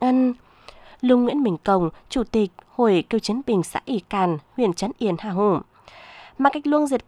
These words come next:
kinh tếของđồng chí Tuấn Hử, lò côn uẩn cón cuồng viện diệt kinh tế, nhất lò cuồng viện biến máu bất cách luông diệt kinh tế sướn, chuyển nhảy luông tam mà có bút tổ chứa. Liệu lò chuyển nhảy ta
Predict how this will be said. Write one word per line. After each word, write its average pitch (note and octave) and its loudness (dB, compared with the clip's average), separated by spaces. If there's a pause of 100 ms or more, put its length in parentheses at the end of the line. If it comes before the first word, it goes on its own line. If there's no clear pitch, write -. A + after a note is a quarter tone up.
kinh A3 0
tế G3+ -2
ข C4 -6
อ A3+ -2
ง F#3 -6
đồng G#3 0
chí G#3+ -6
Tuấn A3 2
Hử, C4+ -2 (500)
lò G#3+ 6
côn C#4 2
uẩn A3 0
cón G3 -2
cuồng B3 -4
viện G#3 -2
diệt G#3+ -10
kinh G#3+ -2
tế, G#3 -2 (340)
nhất C#4+ -2
lò A3 2
cuồng G3+ -6
viện F#3+ -2 (100)
biến G#3+ -2
máu G3 2
bất C#4+ -6
cách C#4+ -8
luông D4 -2
diệt - -6
kinh G3+ -2
tế G3+ -6
sướn, A3 0 (120)
chuyển F#3+ -2
nhảy G3 2
luông C#4 -4
tam C#4 -6
mà C#4+ -2
có - -2
bút C#4+ -6
tổ G#3+ -2
chứa. A3 0 (600)
Liệu A#3+ 4
lò A3+ 0
chuyển G#3+ -6
nhảy G#3 -2
ta G3+ -4